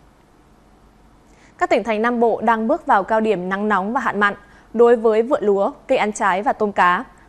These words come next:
đồng bằng sông Cửu Long còn đối mặt với tình trạng khô hạn và xâm nhập mặn. Năm nay được dự báo ở mức cao.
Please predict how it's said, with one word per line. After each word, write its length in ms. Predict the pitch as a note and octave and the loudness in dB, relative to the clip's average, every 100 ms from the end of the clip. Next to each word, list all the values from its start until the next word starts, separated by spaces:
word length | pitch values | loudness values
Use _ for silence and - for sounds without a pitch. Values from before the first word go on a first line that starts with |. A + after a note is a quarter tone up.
| - | -2
đồng 140 | B3+ | 2
bằng 180 | A#3 A3 | 2 0
sông 160 | C4 | -4
Cửu 140 | B3 G#3 | -2 2
Long 240 | F#3 A3+ - - | 2 0 -4 -6
còn 140 | A#3+ | -2
đối 120 | A3+ A3 | 0 0
mặt 280 | C4+ G#3+ | 0 -2
với 140 | - G3 | -4 -4
tình 180 | C4+ G3 | -4 -2
trạng 200 | A#3+ - - | -2 -2 -4
khô 100 | A3 | -2
hạn 180 | A3 - - - | -2 -2 -10 -18
và 240 | G#3 A3+ G#3 | 0 0 0
xâm 180 | - B3 | -2 -2
nhập 140 | F#3+ | 0
mặn. 180 | F#3+ G3+ - - - - | 0 0 -4 -20 -20 -6
Năm 160 | C#4+ C#4+ | -2 0
nay 160 | C4+ | 0
được 100 | A#3+ | -2
dự 140 | G3 - | -4 0
báo 260 | F#3+ F#3 | 2 2
ở 160 | - A#3 | 0 -4
mức 200 | F#3+ C4 | -4 0
cao. 220 | A3+ G#3+ | 0 0